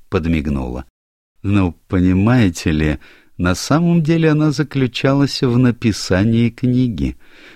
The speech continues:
Я находила всю информацию и делала заметки, систематизировала материал,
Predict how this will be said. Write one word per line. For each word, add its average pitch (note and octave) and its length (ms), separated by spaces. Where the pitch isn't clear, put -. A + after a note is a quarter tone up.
Я F#2 200
находила F2+ 560
всю E2+ 420
информацию D#2+ 1040
и E2 140
делала D#2+ 440
заметки, D#2 880
систематизировала D#2 1080
материал, D2 880